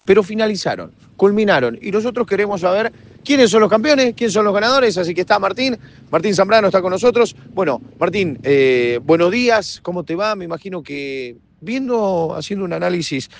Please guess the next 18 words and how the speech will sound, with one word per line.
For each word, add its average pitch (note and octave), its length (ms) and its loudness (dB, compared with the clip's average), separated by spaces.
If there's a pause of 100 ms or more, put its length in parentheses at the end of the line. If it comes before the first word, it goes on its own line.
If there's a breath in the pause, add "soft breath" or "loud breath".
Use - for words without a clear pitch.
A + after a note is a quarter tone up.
(160 loud breath)
eh, G#2 500 -4
rápido, C3 540 -2
cortito, E3 480 0 (260 loud breath)
eh, - 320 -6
muy F#3 220 0
contento, F3+ 560 2
¿no? F3 120 0
Con F3+ 120 -2
lo D3 80 0
que C#3+ 80 -4
fueron E3 260 -4
estas D3 220 -8
Olimpiadas. F#3 400 0
Ya E3 80 0
charlamos D#3+ 340 0
la C#3 80 -2
semana D#3 260 -4
pasada, F#3 460 0